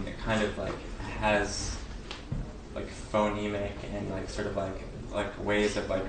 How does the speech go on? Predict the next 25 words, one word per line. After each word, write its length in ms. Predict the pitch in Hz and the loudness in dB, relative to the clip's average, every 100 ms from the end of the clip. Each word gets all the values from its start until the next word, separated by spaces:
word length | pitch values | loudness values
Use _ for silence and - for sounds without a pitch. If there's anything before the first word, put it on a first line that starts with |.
| - | 2
organizing 560 | 104 107 196 196 98 98 | 4 4 4 0 0 -2
words 380 | 98 98 95 - | -2 0 -2 -2
that, 180 | - - | -4 -4
um, 360 | - - - - - - - | -4 -4 -4 -4 -6 -10 -2
that 200 | 104 104 | 2 4
other 420 | 110 113 110 107 | 4 8 8 8
sort 200 | 101 110 | 6 0
of, 80 | - | 2
like, 300 | - 92 - | 2 0 0
um, 320 | 98 95 98 - - - - | 0 2 0 0 -2 -2 2
pictorial, 520 | 113 - 120 113 104 | 2 6 10 10 10
like, 220 | 101 98 | 8 2
ways 240 | 101 98 101 | -2 -2 -2
of, 120 | - | -4
of, 180 | 92 - | -6 -4
like, 120 | 101 | -2
representing 400 | 104 104 104 98 95 | -2 -2 -2 -2 -2
language, 360 | 98 113 98 - | -2 -2 -4 -4
like, 120 | - - - - | -4 0 0 2
doesn't, 260 | - 104 90 - - - - | 0 -2 -4 -4 -4 -4 -2
like, 280 | 104 - - | -2 0 6
might, 440 | 120 120 117 - 110 | 8 8 6 0 6
might 180 | 117 | 6
do 120 | 117 110 | 6 2
differently. 400 | 110 107 95 | 2 0 -2